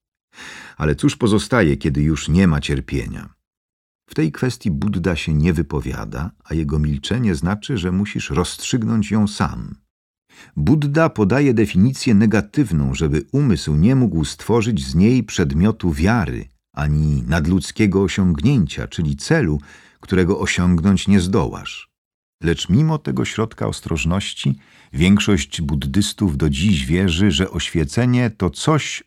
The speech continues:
w sam raz odpowiedniego dla Buddy, a nie dla nich, przynajmniej nie w obecnym wcieleniu.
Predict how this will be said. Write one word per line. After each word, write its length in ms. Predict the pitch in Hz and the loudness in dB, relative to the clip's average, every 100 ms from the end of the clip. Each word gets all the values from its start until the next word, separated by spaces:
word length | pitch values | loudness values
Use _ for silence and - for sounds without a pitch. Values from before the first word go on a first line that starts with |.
| _ | _
w 80 | - | -6
sam 320 | - 156 127 | 0 2 2
raz 400 | 92 120 117 - _ - - | 4 2 0 -10 _ -10 -6
odpowiedniego 840 | 90 - 85 85 69 85 87 80 | -4 -2 0 2 2 2 4 2
dla 200 | 65 80 | 2 0
Buddy, 720 | 67 76 92 - - - - - _ _ _ | 2 2 2 0 -10 -10 -14 -14 _ _ _
a 120 | - | -2
nie 220 | 71 160 | 2 2
dla 300 | 127 65 62 58 | 0 -2 -2 -6
nich, 280 | - - - _ _ _ _ - | -10 -16 -20 _ _ _ _ -10
przynajmniej 720 | - 71 69 90 92 92 69 | -2 0 2 4 4 4 2
nie 260 | 85 95 101 | 6 6 6
w 100 | - | 2
obecnym 560 | 82 71 80 - 78 73 | -2 0 0 -2 -2 -2
wcieleniu. 640 | - - 65 55 - - | -2 -4 -4 -4 -10 -16